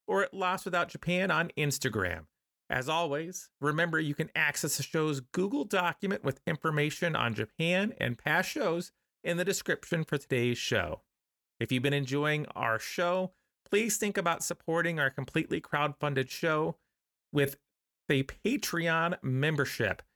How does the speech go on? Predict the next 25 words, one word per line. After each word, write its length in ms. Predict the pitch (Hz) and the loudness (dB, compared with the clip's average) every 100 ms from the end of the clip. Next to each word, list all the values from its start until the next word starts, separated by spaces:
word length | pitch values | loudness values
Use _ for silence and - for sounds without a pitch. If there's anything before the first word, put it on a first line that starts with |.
| _ _ _ | _ _ _
Information 540 | 160 147 147 139 135 143 | -2 0 2 0 0 0
about 260 | 131 135 | 0 0
that 240 | 147 143 147 | 0 0 0
is 220 | - - - | -2 -2 -2
also 420 | 165 180 - 143 127 | 0 0 0 0 0
in 180 | 123 | 0
today's 380 | 120 120 117 110 | 0 0 2 2
show 300 | - - 113 | 0 0 0
notes. 460 | 113 143 202 - - _ _ _ - | 2 0 0 -4 -8 _ _ _ -4
Your 140 | 156 | 0
membership 500 | 175 202 208 - 190 | 0 0 0 -2 -2
is 80 | 170 | -2
going 480 | 151 165 165 170 170 _ | 0 0 2 0 -2 _
forward 540 | 160 160 175 180 180 - _ _ _ | -2 0 0 0 -2 -8 _ _ _
towards 220 | 160 143 | -2 0
some 160 | - 131 | 0 0
mobile 440 | 139 196 185 165 | 2 0 0 0
mics 420 | 156 143 143 143 - | 0 2 2 0 -2
that 120 | 139 | 2
I 80 | 131 | 2
hope 240 | 139 - | 0 -2
to 80 | 131 | -2
use 280 | 127 135 127 | 2 2 0
this 180 | 135 | -2
summer 460 | - 143 135 135 135 | 0 0 2 0 -2